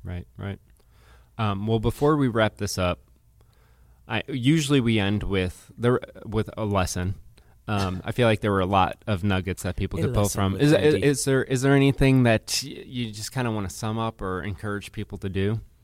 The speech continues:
Speaker 2: Yeah, um, <laughs> there's so much. Focus on having fun. You know, if you're not having fun, you get one freaking life, dude.
Speaker 1: Yeah.
Speaker 2: If you're not having fun, and there's, there are times where you're gonna do things that are not fun.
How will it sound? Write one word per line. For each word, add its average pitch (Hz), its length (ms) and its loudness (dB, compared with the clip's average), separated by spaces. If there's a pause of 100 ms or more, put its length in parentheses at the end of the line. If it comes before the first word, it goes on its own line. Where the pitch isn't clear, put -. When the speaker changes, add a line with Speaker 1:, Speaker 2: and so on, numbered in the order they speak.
(240)
Speaker 2:
Yeah, 107 380 0 (140)
um, 117 580 2 (320)
<laughs> - 400 -14
there's - 180 -16
so 120 160 -12
much. - 460 -16 (920)
Focus 202 280 -6
on 262 140 -6
having 156 260 -4
fun. - 400 -10 (520)
You 107 160 -4
know, 107 220 -8 (180)
if 113 160 -10
you're 165 120 -2
not 190 220 0
having 147 300 -2
fun, 120 480 -8 (380)
you - 80 -14
get 170 200 -2
one 110 300 -4
freaking 95 380 -10
life, 80 300 -10
dude. 62 280 -16 (140)
Speaker 1:
Yeah. 85 180 -10 (180)
Speaker 2:
If 107 220 -10
you're 139 140 -2
not 117 360 -4
having 117 380 -6
fun, 107 220 -8
and 113 100 -4
there's, 120 260 -6 (360)
there 110 140 -2
are 101 60 -4
times 120 520 -4
where 113 120 -8
you're 95 80 -8
gonna 104 240 -8
do 110 120 -4
things 107 320 -8
that 95 120 -6
are 87 80 -10
not 87 240 -10
fun. 85 380 -18